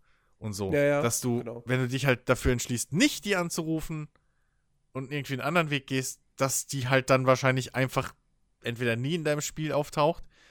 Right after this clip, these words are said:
Speaker 1: oder im Idealfall vielleicht mal auf einer, auf der anderen Seite steht. Könnte
Speaker 2: Mhm.
Speaker 1: sogar sein, dass sie so oder so vor dein, vor der Haustür von diesem Lager steht. So, und dann dich fragt, „Wer bist denn du eigentlich?“ Aber, ähm, ich, ich glaub auch, dass da,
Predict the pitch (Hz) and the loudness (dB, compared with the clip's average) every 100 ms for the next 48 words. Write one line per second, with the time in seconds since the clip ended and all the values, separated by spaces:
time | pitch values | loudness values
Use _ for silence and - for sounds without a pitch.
0 | _ - 120 123 117 _ _ 131 135 123 | _ -2 2 2 -2 _ _ -14 -6 2
1 | 127 135 - 131 - 127 123 - 120 117 | 4 4 2 -2 2 0 0 0 0 0
2 | - 110 - - 110 98 98 110 120 107 | -2 -8 -8 -8 -4 -4 -4 -4 -4 -2
3 | 113 107 113 - - 139 127 - _ _ | -4 0 0 0 -6 -6 -8 -10 _ _
4 | - - - _ _ - 131 165 160 143 | -20 -20 -20 _ _ -2 2 4 6 6
5 | 123 123 135 135 135 123 127 131 123 123 | 6 6 4 0 -2 0 2 4 2 0
6 | 131 - 120 120 113 - 131 117 113 127 | 0 2 2 2 -2 -4 0 2 2 -2
7 | - 143 143 135 131 127 117 120 - 123 | -4 -6 -6 -8 -6 -2 -2 -2 -6 -6
8 | 120 - _ - - - - - 123 120 | -6 -8 _ -20 -20 -20 -20 -6 -2 -2
9 | 113 113 110 110 - 113 110 113 107 - | -2 -4 -4 -6 -4 -4 -4 -6 -6 -8
10 | 104 113 123 127 123 127 _ _ - - | -8 -4 -2 -2 -4 -8 _ _ -20 -10
11 | - 110 110 107 107 104 101 - _ _ | -2 2 2 2 -2 -8 -10 -16 _ _
12 | _ _ _ _ _ _ - - 123 - | _ _ _ _ _ _ -20 -16 -14 -14
13 | - 123 - - 123 107 123 120 120 110 | -12 -14 -10 2 2 6 2 2 -4 -4
14 | - 113 135 147 | 2 6 8 6